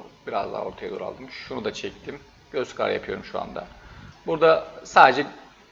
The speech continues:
şunlar biraz göze batıyor. Onları biraz küçülteceğim. Şimdi bunu bir kaydedeyim öncelikle. Kaydettik. Ctrl S ile.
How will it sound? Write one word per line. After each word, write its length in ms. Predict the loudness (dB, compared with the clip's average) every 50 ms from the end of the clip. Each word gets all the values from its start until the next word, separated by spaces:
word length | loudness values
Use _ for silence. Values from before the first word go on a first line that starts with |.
| -20 -20 -20 -20 -20 -20 -20 _ -16
şunlar 400 | -12 -10 -4 4 6 8 8 10
biraz 240 | 10 8 8 6 4
göze 300 | 0 0 0 0 0 0
batıyor. 400 | 0 0 0 0 0 -2 -2 -2
Onları 140 | 2 4 6
biraz 220 | 6 6 4 2
küçülteceğim. 560 | -6 -8 -8 -8 -8 -8 0 2 4 4 4 2 -4 -16 -20 -20 -20 -20 -20 -20 -20 -18 -16 -16 -16 -18 -14 -10
Şimdi 140 | -6 -4 -4
bunu 60 | -4
bir 120 | -4 -4
kaydedeyim 520 | 6 8 8 10 10 8 4 0 0 -4 -4
öncelikle. 520 | -6 -6 -6 -6 -8 -8 -8 -8 -8 -8 -8 0
Kaydettik. 540 | 4 6 6 6 6 2 -2 -4 -10 -14 -14 -16 -18 -20 -20 -20 -20 -6
Ctrl 380 | -2 -2 -2 -2 0 0 0 0
S 240 | 0 0 0 0 2
ile. 240 | 0 -2 -4 -4